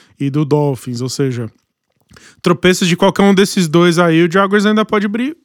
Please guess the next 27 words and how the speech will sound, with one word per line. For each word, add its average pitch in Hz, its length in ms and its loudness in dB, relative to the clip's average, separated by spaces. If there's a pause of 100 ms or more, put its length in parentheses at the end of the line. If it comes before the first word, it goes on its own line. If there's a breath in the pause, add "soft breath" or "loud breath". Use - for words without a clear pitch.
(160)
é, 202 140 -8
brigar. 185 420 -2
O, 139 180 -2 (420 loud breath)
o, 175 260 -6
é, 143 260 -4
o 143 160 -4
Jaguars 165 300 -2
tá 190 240 0
um 208 160 0
jogo 190 240 -4
atrás 170 360 -4
do, 135 600 -8 (1040 soft breath)
eles 190 120 -4
são 220 200 4
dois, 208 300 0 (180)
dois 190 220 0
jogos 208 200 0
atrás 180 260 -2
do 165 100 -8
Chargers, 165 240 -4
mas 156 120 -6
eles 156 120 -8
estão 180 180 -6
um 196 80 -4
jogo 185 220 -6
só 175 180 -6
atrás 156 460 -8